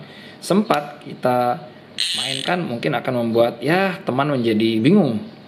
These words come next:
karena kita sudah strike. Jadi, sahabat mancing, itu saja dari saya mengenai reel satu ini. Tidak akan terlalu banyak yang saya jelaskan. Tapi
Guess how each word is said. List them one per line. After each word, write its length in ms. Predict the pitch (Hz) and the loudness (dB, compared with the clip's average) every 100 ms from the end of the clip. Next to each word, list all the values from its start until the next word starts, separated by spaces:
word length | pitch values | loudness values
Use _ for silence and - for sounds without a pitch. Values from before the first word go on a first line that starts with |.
| - - | -20 -12
karena 240 | 117 110 | -8 -6
kita 160 | 107 - | -4 -4
sudah 240 | - 113 | -2 -2
strike. 380 | - - 113 107 - - - - - - - - | -2 -4 -4 -4 -14 -20 -12 -12 -12 -20 -18 -2
Jadi, 320 | 120 208 226 | 4 4 2
sahabat 220 | - - 190 | 0 2 4
mancing, 400 | 196 208 262 302 - - - - - - - - - - - - - - - - - - - - - - - - | 4 4 2 -2 -8 -20 -20 -20 -20 -20 -20 -20 -20 -20 -20 -20 -20 -20 -20 -20 -20 -20 -20 -20 -20 -20 -4 0
itu 160 | - | 4
saja 380 | - 139 127 208 - - - - - - - - - - - - | 4 4 4 2 -2 -14 -18 -20 -20 -20 -20 -18 -18 -16 -16 -4
dari 400 | 131 131 135 131 | 2 4 4 4
saya 240 | 131 127 139 | 2 2 2
mengenai 400 | 156 131 127 123 | 2 0 0 0
reel 160 | 135 | 2
satu 240 | 131 123 101 | 2 0 0
ini. 320 | 120 139 156 | 0 0 0
Tidak 180 | 123 110 | 2 2
akan 260 | 123 123 123 | 2 0 0
terlalu 320 | 120 120 117 | 2 2 2
banyak 320 | 113 135 147 | 0 0 0
yang 160 | - 117 | -2 -4
saya 160 | 123 | -2
jelaskan. 640 | 123 117 113 - 147 170 - - - - - - - - - - - | 0 0 0 -2 -2 -6 -14 -20 -20 -18 -18 -18 -20 -20 -18 -20 -8
Tapi 640 | 110 - 160 170 165 - | -6 4 6 6 4 0